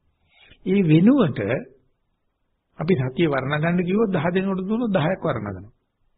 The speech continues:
මෙන්න මෙහෙමයි මෙහෙමයි සතිය කියන්නේ කියලා. ඒ ඔක්කොගෙම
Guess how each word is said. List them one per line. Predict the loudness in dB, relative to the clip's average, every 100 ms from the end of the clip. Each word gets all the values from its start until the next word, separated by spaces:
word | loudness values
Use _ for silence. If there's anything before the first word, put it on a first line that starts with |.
| _ _ _ _ _ _
මෙන්න | -6 -2
මෙහෙමයි | 0 0 -2
මෙහෙමයි | -2 -2 0 0
සතිය | 0 0 -2
කියන්නේ | -4 -8 -8
කියලා. | -6 -4
ඒ | -2
ඔක්කොගෙම | -4 -8 -6 0 0 0 0